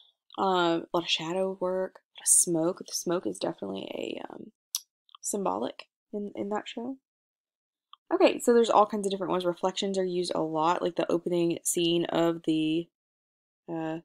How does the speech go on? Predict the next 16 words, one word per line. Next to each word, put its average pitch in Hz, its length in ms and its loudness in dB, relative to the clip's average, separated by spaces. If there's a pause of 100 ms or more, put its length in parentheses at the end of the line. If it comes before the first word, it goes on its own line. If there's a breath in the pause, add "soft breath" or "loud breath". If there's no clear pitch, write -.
(100)
T 190 120 -4
V 185 100 0
show 180 240 2
is 185 120 -4
her 170 280 0
looking 175 240 -6
in 180 60 -4
the 170 80 -4
mirror, 208 320 -4 (120)
Natasha. 190 460 -10 (2000 loud breath)
Repetition. 240 960 -2 (280)
<laughs> - 0 -
The 233 720 2
show 190 360 6
is 202 100 0
about, 196 580 0